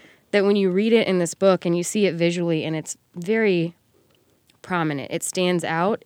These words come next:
it's good, I think, to see that for people because it doesn't seem like, oh, just a passing comment that then goes away with the next comment and then people forget what they just did to that person verbally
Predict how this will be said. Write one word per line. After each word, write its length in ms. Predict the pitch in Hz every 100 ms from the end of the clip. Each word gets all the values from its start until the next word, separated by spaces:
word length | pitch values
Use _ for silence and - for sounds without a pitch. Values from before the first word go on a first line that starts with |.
| -
it's 320 | 185 - - 160
good, 440 | 175 202 175 165 -
I 100 | 185
think, 280 | 175 175 -
to 100 | 170
see 240 | - 185
that 240 | 165 135 -
for 140 | 180
people 380 | - 170 170 165
because 560 | 160 - 165 151 151 - _ _ _ _
it 100 | -
doesn't 340 | 156 170 170 -
seem 500 | - 160 151 151 143
like, 300 | 180 156 147 - - -
oh, 120 | 226 240
just 260 | 208 -
a 60 | 196
passing 440 | - 185 - 180
comment 460 | 170 190 185 165 143
that 140 | 165
then 180 | 170 170
goes 220 | 180 180
away 380 | 175 180 180 170
with 160 | 170 170
the 80 | 175
next 280 | 170 -
comment 420 | - 170 165 160 -
and 120 | 170
then 120 | 160
people 240 | 170 175 175
forget 360 | 175 165 151
what 140 | 160 160
they 80 |
just 220 | 156 160 -
did 300 | 165 165 165 _ _ _ _ _ _ _
to 140 | - 220
that 160 | 175
person 340 | - 165 165 156
verbally 540 | 165 160 165 156 156